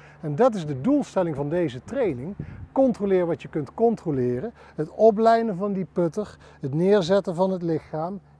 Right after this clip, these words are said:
kijken naar het doel om dat brein die informatie te geven, waar is het doel? En dan voer je je best mogelijke put uit. Ja, dan valt hij of dan valt hij niet.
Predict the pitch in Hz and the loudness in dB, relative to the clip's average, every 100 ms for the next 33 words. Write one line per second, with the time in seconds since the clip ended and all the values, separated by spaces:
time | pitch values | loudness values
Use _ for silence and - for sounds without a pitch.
0 | _ 226 220 214 190 180 147 147 127 214 | _ 4 4 4 0 -2 -2 -2 0 0
1 | 190 175 165 139 117 165 202 185 156 151 | 0 -4 -6 -6 -2 0 2 0 -2 -4
2 | - _ _ - 180 - 175 196 202 - | -6 _ _ -6 -6 -2 2 4 4 0
3 | - 147 165 160 139 170 175 147 131 135 | -8 -6 -4 -2 0 2 4 2 -2 0
4 | 160 247 285 - - - 143 156 214 254 | 2 2 0 -8 -20 -10 -2 4 4 2
5 | - - 110 139 208 196 156 135 196 - | -8 -18 -4 0 2 2 2 2 2 0
6 | 185 185 180 170 156 165 - 117 110 - | -4 -4 -4 -8 -6 -6 -6 -12 -20 -20
7 | - - _ 208 160 147 - 185 - 151 | -20 -20 _ -8 -6 -4 0 0 0 -8
8 | - 143 151 143 - 120 196 | -8 -6 -6 -6 -10 -12 -12